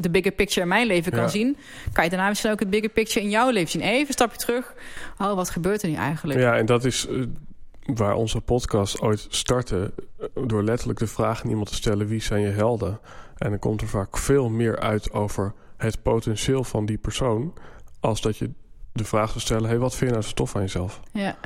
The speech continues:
Speaker 1: Ja, want je kan alleen maar waarderen in anderen wat je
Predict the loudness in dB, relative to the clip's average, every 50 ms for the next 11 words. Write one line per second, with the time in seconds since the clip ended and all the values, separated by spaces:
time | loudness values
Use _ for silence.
0 | -12 -2 0 2 2 2 0 -2 -2 -2 -2 0 0 0 0 0 0 0 0 0
1 | 0 0 0 0 0 0 0 0 0 0 0 -2 -2 -4 -4 -4 -6 -4 -4 -2
2 | -2 -2 -2 -2 -2 0 -2 -2 -4 -2 -2 -4 -4